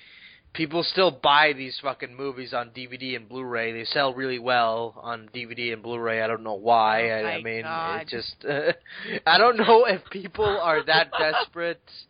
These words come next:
Speaker 1: to wanna watch fucking Bending the Rules <laughs> on Blu-ray, but whatever.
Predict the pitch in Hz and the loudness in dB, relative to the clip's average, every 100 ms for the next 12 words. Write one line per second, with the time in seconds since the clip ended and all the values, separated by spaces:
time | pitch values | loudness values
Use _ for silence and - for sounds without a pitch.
0 | _ _ _ _ - - - - 156 143 | _ _ _ _ -20 -18 -16 -14 -6 -2
1 | 147 139 143 143 147 - - - 151 - | 0 0 4 4 2 -4 -10 -6 -6 -4
2 | 151 139 127 120 117 _ _ _ 135 127 | -6 -6 -14 -20 -20 _ _ _ _ _
3 | 160 151 143 147 139 123 135 147 156 156 | -4 -4 -6 -8 -8 -10 -8 -6 -6 -6
4 | 139 - 196 202 - 214 - 208 - 165 | -6 -4 0 -2 0 -4 0 -2 -2 0
5 | 170 147 131 131 147 151 156 147 147 151 | 0 0 -6 -12 -10 -6 -2 0 -2 -4
6 | 135 127 117 _ _ _ - _ - 120 | -4 -6 -6 _ _ _ -20 _ -8 -6
7 | 113 101 98 101 101 | -4 -4 -4 -6 -6